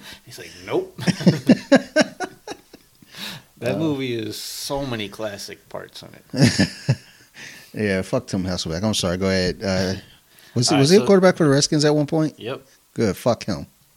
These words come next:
Speaker 1: We haven't had a franchise quarterback since,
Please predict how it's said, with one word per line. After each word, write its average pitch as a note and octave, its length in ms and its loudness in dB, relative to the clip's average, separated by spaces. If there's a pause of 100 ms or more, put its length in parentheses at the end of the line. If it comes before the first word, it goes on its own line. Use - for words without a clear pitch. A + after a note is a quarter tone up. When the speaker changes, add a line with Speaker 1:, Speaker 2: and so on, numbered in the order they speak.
(440)
Speaker 1:
We A2+ 180 -8
haven't C3+ 280 -6
had B2 160 -4
a A2 40 -8
franchise A#2 680 -12
quarterback G2+ 580 -16
since, F2+ 520 -20